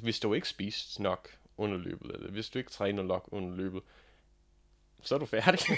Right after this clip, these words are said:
<laughs> Altså, vi starter måske en gruppe af halvtreds mand, og så til sidst var vi, øh, syv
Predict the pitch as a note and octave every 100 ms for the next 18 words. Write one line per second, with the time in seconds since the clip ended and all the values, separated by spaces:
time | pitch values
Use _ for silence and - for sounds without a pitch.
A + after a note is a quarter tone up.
0 | A#3+ G3 A3 F3 - E3+ F3 - - D#3
1 | - B2 D3+ D#3 C3 - C#3+ A#2+ A#2 B2+
2 | D#3+ B2+ G#2+ G2+ G2 F#2+ G#2+ - D3+ -
3 | A2+ F2+ - - - - - - A2+ -
4 | - A2+ - A#2+ - E3+ - - - -
5 | - - - _ - A#2 A2+ G2+ G#2+ G2+
6 | G2 G2 F#2+ F#2+ F#2+ F#2+ F2+ - - -
7 | - - - - - _ - - _ -
8 | - - G#3+ C4+